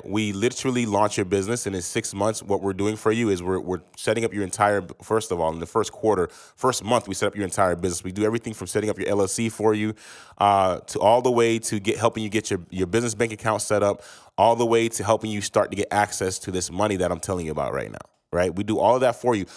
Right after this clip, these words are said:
Why? Because we want to see you, we, I want to see you, I want to see you succeed. I want to see you become an investor. I want to see you buy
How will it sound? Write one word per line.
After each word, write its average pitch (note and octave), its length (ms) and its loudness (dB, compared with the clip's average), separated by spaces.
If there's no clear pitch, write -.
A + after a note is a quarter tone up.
Why? A#2+ 300 4
Because A2+ 380 -2
we A#2 300 -2
want B2 520 0
to G#2+ 140 -6
see C3 540 -4
you, G#2 640 -4
we, C3 560 0
I D3+ 160 8
want G#3 300 2
to C3 100 -4
see B2+ 240 -2
you, G2+ 300 -2
I C#3+ 340 4
want D3 380 0
to B2 180 -2
see B2 460 -2
you G2+ 480 -4
succeed. G#2+ 600 0
I A#2+ 140 6
want E3+ 200 2
to D3 60 -2
see D3 160 -2
you C3+ 100 0
become A#2+ 280 0
an G#2+ 40 2
investor. F2+ 760 -2
I A2+ 140 6
want D#3+ 160 4
to D3 40 0
see C#3+ 180 -2
you B2 260 0
buy A#2+ 640 4